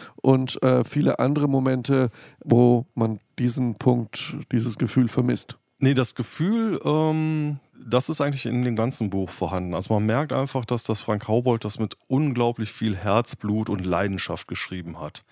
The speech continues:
Speaker 2: Und, äh, darüber vielleicht auch so ein bisschen das Handwerkliche manchmal beiseite schiebt und es ihm wirklich ein Bedürfnis ist, diese Geschichten zu schreiben. Also, um es mal in, in aller Deutlichkeit zu sagen, ich wage zu behaupten, Frank Haubold hat dieses Buch geschrieben, weil er es musste.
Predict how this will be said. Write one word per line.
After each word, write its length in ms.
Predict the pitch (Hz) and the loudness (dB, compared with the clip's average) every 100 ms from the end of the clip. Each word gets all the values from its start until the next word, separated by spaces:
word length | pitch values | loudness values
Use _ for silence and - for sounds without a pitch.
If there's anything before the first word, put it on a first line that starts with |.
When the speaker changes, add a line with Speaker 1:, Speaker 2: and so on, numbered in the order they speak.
| - - - - - - | -20 -20 -20 -20 -20 -2
Speaker 2:
Und, 420 | 110 107 98 - | 2 2 0 -4
äh, 160 | 107 104 | -2 0
darüber 460 | 113 120 135 139 127 | 2 2 2 0 -2
vielleicht 500 | - 117 120 131 - | -2 0 2 0 -4
auch 120 | 110 | -4
so 100 | - | -2
ein 80 | 107 | -2
bisschen 560 | 117 - 110 104 104 - | -2 0 0 2 -2 -4
das 200 | 104 - | -6 0
Handwerkliche 880 | 113 120 117 104 - 95 101 92 87 | 2 4 2 2 -2 -2 0 0 -2
manchmal 480 | 98 104 104 101 98 | 0 0 0 0 0
beiseite 520 | 92 98 95 101 - | 0 0 0 -2 -2
schiebt 460 | 98 - 90 85 - | -4 -4 -6 -8 -12
und 320 | - 95 - | -8 -8 -8
es 220 | 95 98 | -12 -8
ihm 220 | 110 113 107 | -2 0 2
wirklich 260 | 143 127 | 0 -2
ein 60 | 113 | -2
Bedürfnis 640 | 98 98 123 147 131 117 | -2 2 2 2 0 0
ist, 320 | 113 110 - 104 | -2 -2 -6 -8
diese 300 | 117 131 120 | -6 -2 -2
Geschichten 480 | 104 - 123 - 98 | -2 -2 -4 -4 -6
zu 80 | |
schreiben. 260 | - 113 110 | -2 0 0
Also, 160 | 113 113 - - - - _ | 0 -2 -6 -20 -14 -14 _
um 140 | - 135 | 0 2
es 100 | - | 4
mal 100 | 131 | 0
in, 80 | 117 | 2
in 160 | 127 | -2
aller 200 | 143 156 | 2 2
Deutlichkeit 840 | 123 131 131 - - 117 - 117 | 2 0 0 -8 -12 -6 2 2
zu 100 | - | 2
sagen, 360 | 107 113 117 117 | 2 4 4 0
ich 140 | 113 - | -4 2
wage 240 | 117 135 123 | 4 4 0
zu 100 | 113 | 2
behaupten, 300 | 107 123 113 | 2 2 -2
Frank 240 | 110 95 | -4 2
Haubold 440 | 113 147 139 135 | 2 4 2 2
hat 140 | 120 110 | -2 -6
dieses 160 | 107 | -8
Buch 220 | - 104 - | -4 -4 -2
geschrieben, 500 | 110 - 117 127 104 | -4 -2 -2 0 0
weil 120 | 101 | 0
er 100 | 90 | -2
es 180 | 85 95 | -6 -2
musste. 400 | 107 - - | -2 -2 -6